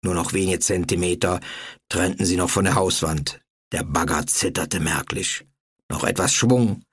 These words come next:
Dann krachte die Kugel vor das alte Fachwerkhaus und schlug erste Löcher in den Giebel. Landeskonservator Hermann Albertz, eigens aus seinem Bonner Amt in die Eifel geeilt, schüttelte verärgert den Kopf.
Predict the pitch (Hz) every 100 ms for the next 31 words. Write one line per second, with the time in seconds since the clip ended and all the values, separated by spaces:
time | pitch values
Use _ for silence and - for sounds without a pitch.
0 | - - - - - 104 107 - 131 135
1 | 147 139 131 110 - 139 143 123 117 123
2 | 120 - 135 131 135 135 135 - 131 123
3 | 117 117 - - - - 113 - 143 139
4 | 139 156 143 147 127 123 127 113 110 104
5 | 90 78 67 - _ _ _ _ _ _
6 | _ _ - 107 139 120 98 - 104 101
7 | 98 92 95 98 90 80 101 104 107 101
8 | 95 98 127 135 95 80 - - - _
9 | - 92 92 92 90 - - - 104 92
10 | 104 104 104 113 117 117 113 120 117 117
11 | - 131 113 117 135 135 123 104 98 92
12 | - - - 110 110 113 90 87 98 95
13 | 95 92 95 98 82 76 - -